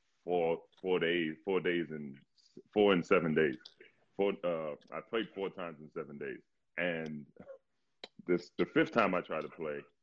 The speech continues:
I got the ball, and dude went to swipe for the ball. And as, as I went to reach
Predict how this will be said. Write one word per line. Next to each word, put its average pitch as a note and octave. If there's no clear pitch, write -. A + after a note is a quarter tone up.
I F2+
got F#2+
the E2
ball, F2+
and D#2
dude G#2+
went G2
to -
swipe F2+
for E2
the D#2
ball. D2+
And F2+
as, G2+
as G2
I G2+
went G2+
to E2+
reach G#2